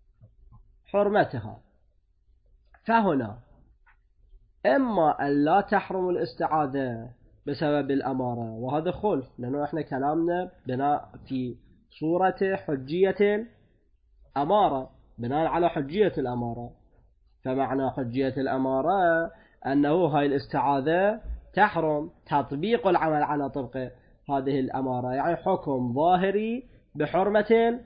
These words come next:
الاستعاذة. فإذا قلت بأنه لا تحرم فهذا خلف وخروج عن محل البحث.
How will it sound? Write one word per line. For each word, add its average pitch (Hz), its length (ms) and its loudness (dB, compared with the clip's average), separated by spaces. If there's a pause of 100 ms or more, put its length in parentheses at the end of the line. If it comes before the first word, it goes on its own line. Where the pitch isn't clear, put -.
(460)
الاستعاذة. 120 680 -8 (1080)
فإذا 285 320 4
قلت 247 280 2
بأنه 220 440 4
لا 220 220 8
تحرم 208 580 2
فهذا 220 500 -6 (260)
خلف 170 380 4 (300)
وخروج 165 440 2
عن 127 180 -4
محل 117 240 -10
البحث. 110 320 -14